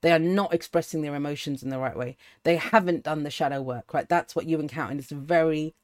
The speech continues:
lonely. Very lonely. So you just set yourself up for even more pain. And then you feel, like, even more insecure.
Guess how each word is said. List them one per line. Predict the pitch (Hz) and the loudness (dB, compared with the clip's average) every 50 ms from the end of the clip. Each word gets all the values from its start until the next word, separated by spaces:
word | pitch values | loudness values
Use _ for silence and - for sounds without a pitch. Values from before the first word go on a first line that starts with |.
| _ _ | _ _
lonely. | - 139 143 147 151 147 143 135 131 127 120 120 123 - _ _ _ _ _ _ _ _ _ _ _ _ _ _ _ _ _ _ _ _ _ _ _ | -8 -6 -4 -2 -2 -2 -2 -2 -4 -6 -8 -10 -14 -20 _ _ _ _ _ _ _ _ _ _ _ _ _ _ _ _ _ _ _ _ _ _ _
Very | 135 135 135 151 165 160 160 156 | -12 -12 0 2 2 2 4 2
lonely. | 147 147 147 151 147 135 127 104 - - _ _ _ _ _ _ _ _ _ _ _ _ _ _ _ _ _ _ _ _ _ _ _ _ _ _ _ _ _ _ _ _ _ _ _ _ _ _ _ _ _ _ _ _ _ _ _ _ _ _ _ _ _ _ _ _ _ _ _ _ | 0 -2 -4 -4 -4 -4 -6 -8 -10 -16 _ _ _ _ _ _ _ _ _ _ _ _ _ _ _ _ _ _ _ _ _ _ _ _ _ _ _ _ _ _ _ _ _ _ _ _ _ _ _ _ _ _ _ _ _ _ _ _ _ _ _ _ _ _ _ _ _ _ _ _
So | _ - - 190 175 165 165 - - _ _ _ - - | _ -4 2 4 6 6 6 2 -2 _ _ _ -14 -12
you | 175 151 156 180 190 170 | -10 -8 -4 -4 -4 -2
just | - 190 170 - | -2 -4 -4 0
set | - 208 - | 0 -2 0
yourself | - 156 156 - 190 170 156 - - | -2 -6 -4 0 0 0 2 2 -2
up | 151 - - | -4 -4 -2
for | - 170 - | -4 -4 -2
even | 165 170 156 156 156 | -2 -2 -2 -2 -2
more | 151 156 156 | 0 -2 -2
pain. | 156 - - 135 139 147 165 196 196 - _ - _ | -2 -4 -6 -6 -6 -6 -8 -10 -14 -16 _ -8 _
And | 160 170 | 0 2
then | 175 160 156 | 2 2 0
you | 156 | -2
feel, | - - 156 | -4 -4 -4
like, | 117 131 120 - _ | -4 -4 -8 -8 _
even | 165 165 147 147 139 | -2 -2 -2 -2 -2
more | 160 196 226 226 - | 2 2 2 4 4
insecure. | 175 170 170 170 - 156 - - 180 165 160 160 156 | 2 0 0 0 -4 -10 -6 -2 2 4 4 4 4